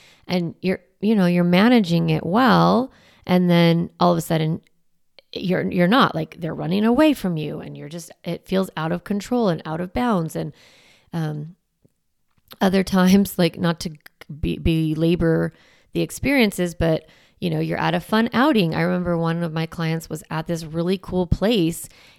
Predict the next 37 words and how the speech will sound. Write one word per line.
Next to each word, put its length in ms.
and 340
they 80
had 200
to 80
wait 260
in 160
line 340
for 140
a 60
long 260
time, 560
and 220
the 160
kids 360
got 260
bored, 300
and 100
they 80
got 260
upset, 480
and 140
they 80
got 220
annoying, 500
and 100
they 100
weren't 260
listening, 400
and 80
they 60
were 120
fighting 460
with 160
each 200
other. 180
And 140
the, 120